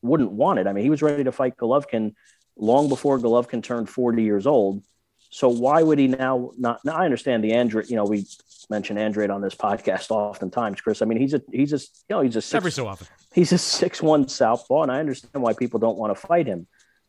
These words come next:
Speaker 1: But you don't wanna fight Charlo either, and you don't wanna fight Carlos Adames, and you don't wanna fight Janibek. I mean, that's a lot of guys that you don't wanna fight. Well, who, who do you wanna fight?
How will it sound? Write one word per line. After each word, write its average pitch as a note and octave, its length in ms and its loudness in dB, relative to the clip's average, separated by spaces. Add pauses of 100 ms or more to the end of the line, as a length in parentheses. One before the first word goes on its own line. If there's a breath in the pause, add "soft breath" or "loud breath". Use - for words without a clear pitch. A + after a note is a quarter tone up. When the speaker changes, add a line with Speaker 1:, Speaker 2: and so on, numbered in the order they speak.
Speaker 1:
But B2 140 2
you A#2+ 60 -2
don't C3 120 6
wanna B2 140 6
fight A2+ 200 2
Charlo B2+ 540 2
either, D3+ 220 4
and A#2 80 0
you G#2 60 0
don't A#2+ 120 0
wanna A2+ 180 -2
fight A#2+ 300 0 (100)
Carlos A2+ 320 -2
Adames, C3+ 540 -2
and G#2 100 -4
you G2+ 80 -2
don't A#2+ 140 2
wanna A2+ 200 0
fight A2 280 -2
Janibek. B2+ 560 2
I A2+ 60 -4
mean, G#2+ 300 -4 (300)
that's A#2 140 -4
a C3+ 40 2
lot D#3 140 6
of C#3+ 80 4
guys D3+ 320 6
that A#2+ 80 2
you A#2 100 0
don't B2 160 2
wanna A#2 160 -2
fight. D#3+ 380 0
Well, G#2+ 140 -6
who, A#2 220 -6
who D#3 100 2
do F3 60 2
you E3+ 80 6
wanna D#3 160 4
fight? E3+ 340 0